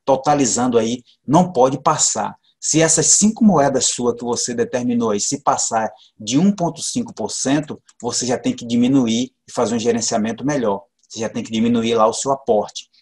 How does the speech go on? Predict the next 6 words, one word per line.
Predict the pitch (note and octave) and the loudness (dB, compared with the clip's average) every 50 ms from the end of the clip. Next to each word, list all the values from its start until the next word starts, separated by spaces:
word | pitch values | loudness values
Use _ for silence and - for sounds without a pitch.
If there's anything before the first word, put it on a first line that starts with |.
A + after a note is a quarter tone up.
| _ _ | _ _
beleza? | - A2 G2 G#2 A#2+ C3+ C3 D3 C#3 - - _ _ | -10 -6 -2 0 0 0 0 -2 -6 -10 -18 _ _
Mas, | _ A2 A2+ - - A3 | _ 2 2 4 4 2
ah, | B2 B2 C3 - - _ _ _ _ _ _ _ _ | 0 -2 -4 -6 -12 _ _ _ _ _ _ _ _
todo | D3+ F3 A3 A#3+ G3+ | 4 4 4 4 2
o | G3+ | -2
seu | - - - D3+ C#3+ C#3 C3+ B2 G#2+ - - | -4 -2 0 2 4 4 4 2 0 -4 -8